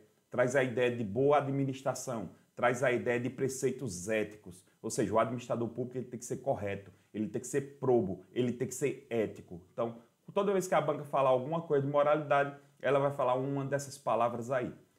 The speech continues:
Já a publicidade, ela traz a ideia de eficácia para os atos. Então, a publicidade, ela tem duas vertentes. Trazer eficácia para os atos, ou seja, vo-, só, o ato só vai ficar valendo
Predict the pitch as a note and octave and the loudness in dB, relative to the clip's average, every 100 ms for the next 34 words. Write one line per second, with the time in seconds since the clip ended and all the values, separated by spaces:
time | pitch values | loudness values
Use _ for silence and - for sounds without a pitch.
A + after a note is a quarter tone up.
0 | _ _ - A#2 A3 G#3+ D#3 A#2+ - G#2 | _ _ -4 2 2 2 -2 -2 -2 2
1 | G#2+ G#2+ A#2 B2 C#3 D3 D3 C#3+ G2+ A2+ | 2 4 0 0 0 0 0 0 -2 -4
2 | A#2+ A#2 A#2 B2 - C#3 E3+ E3+ - - | -4 -4 -4 -4 -6 0 0 0 -8 -2
3 | C3+ C3+ C#3+ C3+ C3+ E3+ B2+ E2 - - | -2 0 -4 -4 -4 -4 -4 -6 -8 -20
4 | _ _ _ _ - G2 C3+ F#3+ F#3 G3 | _ _ _ _ -6 2 2 2 -2 0
5 | C#3 A#2+ C3+ C#3 C#3 A#2 D#3+ G3+ G#3+ G#3+ | 0 4 4 2 0 0 0 0 0 -4
6 | A#2 F2 - - _ - A#2+ A#2 A#2+ A3 | -6 -8 -8 -20 _ 0 2 2 2 0
7 | A3+ F3 - C3 C3+ A#2+ A#2 G2 G2 F#2+ | 0 -4 -2 -2 0 0 0 0 -2 -2
8 | - C3+ A#2+ G2+ G2+ C3 - C#3 A#2+ C#3 | -2 -4 -2 -4 -4 -6 -6 -2 4 4
9 | - - F3 E3 - C#3 A2+ A2+ F#2+ C3 | 2 0 0 0 -2 -2 0 0 0 -2
10 | C3 | -4